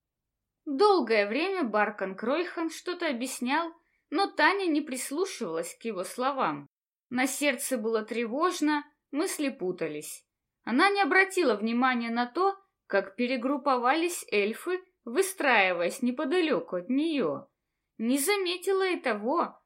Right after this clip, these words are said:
что Сантина со своими подругами подтянулась ближе, оказавшись за её спиной.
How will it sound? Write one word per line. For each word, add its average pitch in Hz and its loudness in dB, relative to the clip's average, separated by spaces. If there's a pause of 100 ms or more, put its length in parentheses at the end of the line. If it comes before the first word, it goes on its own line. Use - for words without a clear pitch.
что - -10
Сантина 214 -2
со - -8
своими 190 -4
подругами 190 -2
подтянулась 277 -2
ближе, 220 -4 (300)
оказавшись 196 -2
за 202 -6
её 208 -4
спиной. 208 -2